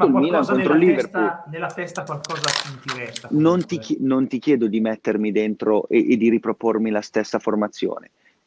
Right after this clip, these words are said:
Speaker 2: Ti dico che Tonali ha giocato settanta minuti nelle due partite che precedevano questa qui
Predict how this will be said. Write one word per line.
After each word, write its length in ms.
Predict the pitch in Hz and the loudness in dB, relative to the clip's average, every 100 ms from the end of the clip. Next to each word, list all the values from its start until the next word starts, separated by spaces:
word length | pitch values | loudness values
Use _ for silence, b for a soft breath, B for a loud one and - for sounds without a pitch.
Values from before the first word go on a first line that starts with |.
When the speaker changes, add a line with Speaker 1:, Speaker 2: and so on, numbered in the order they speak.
| - | -2
Speaker 2:
Ti 120 | 117 | 0
dico 340 | 104 113 110 180 | 4 4 4 -2
che 240 | - 110 | -2 -2
Tonali 600 | 120 113 113 110 98 101 - | 0 0 0 -2 0 -2 -2
ha 160 | - | -4
giocato 400 | 101 101 110 - | -2 -2 -2 -2
settanta 600 | 101 - 110 - 131 123 117 | -4 -4 -4 -2 -2 -2 -2
minuti 340 | 117 110 104 | -2 -2 -4
nelle 240 | 101 101 | -2 -2
due 160 | 98 113 | 0 0
partite 420 | 110 104 117 107 | 0 -4 -2 0
che 120 | 98 | -2
precedevano 680 | 98 - 98 98 107 98 98 | -2 -4 -4 2 2 2 -4
questa 300 | - - 76 | -12 -14 -14
qui 320 | - 92 117 | -10 -4 -2